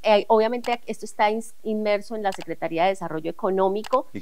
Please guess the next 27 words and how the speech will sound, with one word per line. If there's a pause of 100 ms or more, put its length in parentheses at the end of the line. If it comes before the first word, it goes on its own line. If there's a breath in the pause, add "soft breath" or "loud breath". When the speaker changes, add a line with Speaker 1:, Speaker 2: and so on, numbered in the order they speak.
(140)
Speaker 1:
digamos
que
Speaker 2:
competitividad.
Speaker 1:
con
los
cambios
Speaker 2:
Con
Speaker 1:
que
ha
habido
Speaker 2:
Jorge
Speaker 1:
ahora,
Speaker 2:
Iván
Speaker 1:
eh,
to-,
eh,
Speaker 2:
Arango.
Speaker 1:
hay
que
volver,
digamos,
a,
a
hacer
la
tarea, (120)
pero,